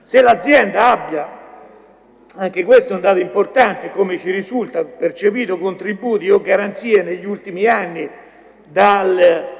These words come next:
dalla Regione o dalle partecipate della Regione, come Gepafin,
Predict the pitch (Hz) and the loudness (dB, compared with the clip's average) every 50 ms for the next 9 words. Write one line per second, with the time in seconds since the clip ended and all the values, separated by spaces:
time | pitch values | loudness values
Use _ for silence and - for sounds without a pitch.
0 | - - - - - - - - - - - 180 190 185 185 185 175 180 175 180 | -18 -20 -20 -20 -20 -20 -20 -20 -14 -2 2 2 2 4 4 2 0 0 -2 0
1 | 233 269 262 247 214 196 196 208 202 - 180 185 185 185 185 180 185 185 - - | 4 6 6 6 6 4 2 2 2 2 2 2 2 2 0 -2 -2 -2 0 -2
2 | 180 180 - 185 160 - - 202 180 240 233 202 175 156 160 151 160 156 160 160 | -2 -2 0 -4 -4 -4 -4 0 4 4 4 4 2 0 -4 -4 -4 -4 -4 -2
3 | 160 165 160 - 220 226 202 170 160 170 180 185 - - - - 165 156 165 170 | -2 -2 -2 4 4 4 4 4 2 -2 -4 -4 -6 -10 -12 -8 -8 -6 -6 -6
4 | 165 - 196 185 160 151 147 143 139 156 180 185 196 214 208 | -4 0 2 2 2 2 0 -6 -6 -6 -6 -4 -4 -4 -6